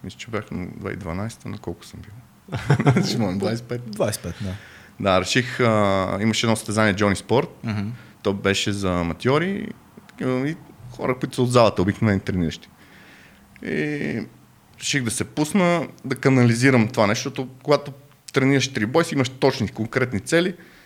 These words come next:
Speaker 1: и си кажеш: "Това ще, тук е датата, имам си някакъв таргет, гледам да си го постигна и да се представя."
Speaker 2: К-, да кажем на хората, които не се занимават с спорт, какво точно е трибоя?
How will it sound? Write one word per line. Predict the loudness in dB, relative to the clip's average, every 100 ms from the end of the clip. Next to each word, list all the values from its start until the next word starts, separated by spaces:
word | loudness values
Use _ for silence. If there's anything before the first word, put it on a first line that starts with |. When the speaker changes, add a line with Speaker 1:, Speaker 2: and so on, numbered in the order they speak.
| -20 -14
Speaker 1:
и | -12
си | -2
кажеш: | 2 2
"Това | 2 2
ще, | 2 0 -4 -10 -10
тук | 0
е | 2
датата, | 4 0 2 2 2 -4 _ _ -20 -20 -20 _ 4
имам | 6 6
си | 4 4 4 2
някакъв | 2 0 0 0
таргет, | 2 2 0 -4 -6
гледам | 4 6 6
да |
си | 2
го | -4
постигна | -6 -4 0 0 2
и |
да | 0 -2
се | -4
представя." | -4 0 4 4 0 -14 -10
Speaker 2:
К-, | -2 0
да | 4
кажем | 4 4 4
на |
хората, | 6 4 4
които | -2 0
не | 0
се | 2
занимават | 2 4 6 4 2
с | -2
спорт, | 0 0 0
какво | -4 -4
точно | 0 0 0
е | -2
трибоя? | -2 0 0